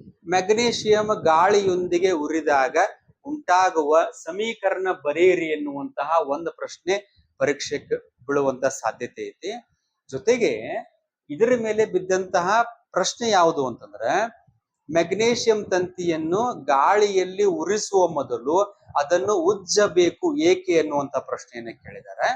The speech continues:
ಹಂಗಾರೆ ನೋಡ್ರಿ, ಮೆಗ್ನೀಷಿಯಂ ಇದು ಗಾಳಿಯ ಸಂಪರ್ಕಕ್ಕೆ ಬಂದು ಮೆಗ್ನೀಷಿಯಂ ಆಕ್ಸೈಡ್ ಆಗಿರ್ತೈತಿ. ಹಂಗಾರೆ ಮೆಗ್ನೀಷಿಯಂ ಆಕ್ಸೈಡ್ ಆದಾಗ ಅದನ್ನ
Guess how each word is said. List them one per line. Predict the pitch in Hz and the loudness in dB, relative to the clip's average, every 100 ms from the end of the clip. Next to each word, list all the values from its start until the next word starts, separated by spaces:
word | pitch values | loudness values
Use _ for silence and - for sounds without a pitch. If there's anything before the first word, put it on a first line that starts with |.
| - _ _ _ | -6 _ _ _
ಹಂಗಾರೆ | _ 247 269 | _ -2 0
ನೋಡ್ರಿ, | 220 160 110 160 277 _ _ _ 165 | 0 -4 -8 -14 -16 _ _ _ -6
ಮೆಗ್ನೀಷಿಯಂ | 190 220 254 277 - 214 156 113 117 185 247 _ _ - | -4 0 0 0 0 -2 -2 -4 -10 -10 -12 _ _ -8
ಇದು | 240 196 156 208 - _ _ | 0 2 2 0 -4 _ _
ಗಾಳಿಯ | 151 156 214 247 | 2 4 4 4
ಸಂಪರ್ಕಕ್ಕೆ | 240 - 185 175 202 - 185 180 | 2 -2 -4 -2 -2 -2 -8 -6
ಬಂದು | 147 131 113 135 214 | -6 -8 -6 -4 -4
ಮೆಗ್ನೀಷಿಯಂ | 185 160 147 175 208 202 - 190 | -4 -6 -6 -8 -6 -8 -6 -6
ಆಕ್ಸೈಡ್ | 190 156 143 - - 214 247 220 | -2 0 0 0 0 4 4 4
ಆಗಿರ್ತೈತಿ. | 160 139 127 - - 135 | 2 -2 -4 -10 -8 -8
ಹಂಗಾರೆ | 226 - _ _ _ 226 214 | -8 -12 _ _ _ 0 2
ಮೆಗ್ನೀಷಿಯಂ | 180 165 214 233 240 240 180 | 0 0 -2 0 0 0 2
ಆಕ್ಸೈಡ್ | 156 - 208 233 240 | 0 -2 2 2 4
ಆದಾಗ | 170 131 110 101 107 147 220 247 _ _ _ _ 135 | 2 2 -2 -4 -6 -4 -4 -6 _ _ _ _ -2
ಅದನ್ನ | 135 214 233 220 | 0 0 0 0